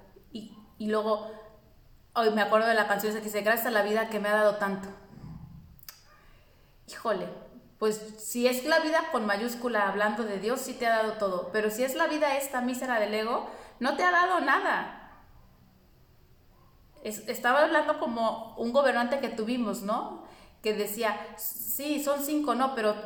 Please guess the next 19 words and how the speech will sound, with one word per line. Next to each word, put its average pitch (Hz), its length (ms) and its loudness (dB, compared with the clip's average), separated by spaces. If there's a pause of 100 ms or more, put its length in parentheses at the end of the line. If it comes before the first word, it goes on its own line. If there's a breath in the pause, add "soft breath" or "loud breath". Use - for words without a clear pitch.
tres", 247 260 0 (140)
¿se 214 80 2
acuerdan? 226 400 0 (500)
Que 226 80 -4
era 233 100 0
una 262 200 0
confusión, 226 340 -2
¿y 226 60 -4
tú 220 160 -8
cómo? 247 560 4
"Pero 220 180 0
sí, 262 160 -6
faltan 294 320 2
cinco 320 300 0
horas", 220 400 4
"No, 240 400 0
siempre 254 480 -2
tres", 233 360 -4
o, - 440 -4